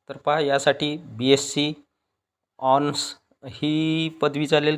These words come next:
किंवा त्या, त्यामध्ये ऑनर्समध्ये ॲग्रिकल्चर ऑब्लिक हॉर्टिकल्चर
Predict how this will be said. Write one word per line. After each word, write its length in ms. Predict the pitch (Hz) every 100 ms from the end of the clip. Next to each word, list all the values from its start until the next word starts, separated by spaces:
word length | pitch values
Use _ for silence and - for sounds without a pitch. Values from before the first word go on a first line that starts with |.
| -
किंवा 380 | 156 143 135 143 - 143
त्या, 180 | 135 131 - _ -
त्यामध्ये 380 | 139 139 135
ऑनर्समध्ये 640 | 143 135 135 - 135 143 -
ॲग्रिकल्चर 680 | 127 123 131 147 131 156 - _
ऑब्लिक 320 | 123 123 131 -
हॉर्टिकल्चर 600 | 123 131 147 143 156